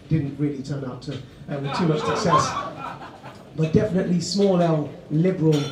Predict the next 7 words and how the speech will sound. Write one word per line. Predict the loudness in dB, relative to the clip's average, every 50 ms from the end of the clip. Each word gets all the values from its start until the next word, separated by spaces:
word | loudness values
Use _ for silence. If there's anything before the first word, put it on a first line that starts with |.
| -8 -12 -16 -14 -12
zeitgeist | -4 0 2 4 4 2 2 0 -2 -2 -2 -2 -4
that | -4 -2 0
emphasizes | 2 2 2 2 2 2 4 4 4 4 4 4 4 2 2 0 -2 -6 -10 -12 -10 -4
one | -2 0 2 2 2 2 2 0 -2
crucial | -4 -4 -4 -2 -2 -2 -2 -2 -2 0 -2 -2 -6 -10 -14 -12 -4
universal | 0 2 2 2 2 2 2 0 0 -2 -4 -4 -6 -6 -8 -10
truth, | -8 -4 -2 -2 -2 -2 -4 -6 -12 -14